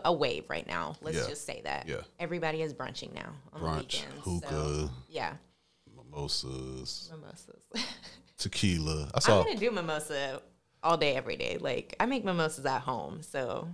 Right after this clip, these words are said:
Speaker 2: I tried a mimosa over the weekend. I tried to make one. I don't think I did it right.
Speaker 1: You probably put too much orange juice.
Speaker 2: I didn't even have orange juice.
Speaker 1: What?
Speaker 2: I had
Speaker 1: That's not <laughs>
Speaker 2: raspberry Simply Lemonade. <laughs>
Speaker 1: Okay, I can,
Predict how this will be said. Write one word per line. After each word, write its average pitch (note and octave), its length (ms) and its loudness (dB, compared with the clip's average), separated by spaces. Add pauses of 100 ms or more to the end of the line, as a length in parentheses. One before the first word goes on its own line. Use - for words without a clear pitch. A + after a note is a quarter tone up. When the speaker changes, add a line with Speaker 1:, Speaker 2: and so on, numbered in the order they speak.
(160)
Speaker 2:
I D#2 100 -2
tried D#2 320 0
a - 20 -2
mimosa C#2+ 380 -2
over C#2+ 140 -2
the C#2 60 -6
weekend. C3 520 -8
I F#2+ 60 2
tried - 220 4
to - 40 -6
make D2+ 260 0
one. C2+ 380 -4
I - 40 -10
don't D#2 220 0
think C#2 160 -4
I C2 80 -2
did C2 220 -4
it G1+ 80 -6
right. A#1 280 -6 (1120)
Speaker 1:
You F3+ 100 -20
probably E3 200 -6
put D#3+ 220 -14
too D#3 80 -20
much D#3 180 -20
orange D#3+ 280 -20
juice. D3+ 140 -20 (460)
Speaker 2:
I - 80 -8
didn't D2 160 -4
even C2+ 120 -4
have C#2+ 120 -6
orange D2 320 -4
juice. A#1+ 320 -12 (220)
Speaker 1:
What? G#4 320 -16
Speaker 2:
I - 280 -14
had C2 160 -4
Speaker 1:
That's A4+ 600 -2
not - 20 -4
<laughs> - 0 -
Speaker 2:
raspberry D#2+ 600 4
Simply D#2 420 4
Lemonade. C#2+ 640 -2
<laughs> - 40 -14 (560)
Speaker 1:
Okay, D#3+ 480 0 (200)
I E4+ 60 -2
can, E4+ 260 0